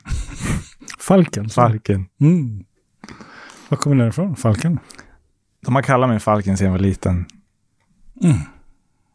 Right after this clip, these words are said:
Speaker 1: Varför då?
Speaker 2: Jag heter ju Adam Falk.
Speaker 1: Ja.
Speaker 2: Så det har väl blivit
Speaker 1: Så det har blivit liksom Falken?
Speaker 2: Det har blivit Falken. Och sen ibland påminner jag lite om en fågel.
Speaker 1: Mm.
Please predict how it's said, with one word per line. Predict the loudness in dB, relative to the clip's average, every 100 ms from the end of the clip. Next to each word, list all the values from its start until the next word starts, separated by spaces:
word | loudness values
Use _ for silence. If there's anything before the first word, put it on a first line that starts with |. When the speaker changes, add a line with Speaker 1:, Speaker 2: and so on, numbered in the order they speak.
| _ _ _ _ _ -6
Speaker 1:
Varför | -4 2
då? | 0 0 _ _ _ _ _ _ _ _ _
Speaker 2:
Jag | 0
heter | 2 2
ju | 2
Adam | 2 0
Falk. | 0 0 -2 -4 -16 -12 0
Speaker 1:
Ja. | 2 2 -2 _
Speaker 2:
Så | -4 2
det |
har | 2
väl | 2
blivit | 2 0 0 0 -2 -8
Speaker 1:
Så | -4
det | 0
har |
blivit | 2 2 0
liksom | -2 -6
Falken? | -4 -2 -2 -2 -2
Speaker 2:
Det |
har | 0
blivit | 0 -2
Falken. | -2 -2 -2 -2 -2 -4 -8
Och | -4
sen | 0 2
ibland | 2 0
påminner | 0 2 2 2
jag | 0
lite | -2 -2
om | -2
en |
fågel. | 0 2 2 0 -4 _ _ _ _ -2
Speaker 1:
Mm. | -2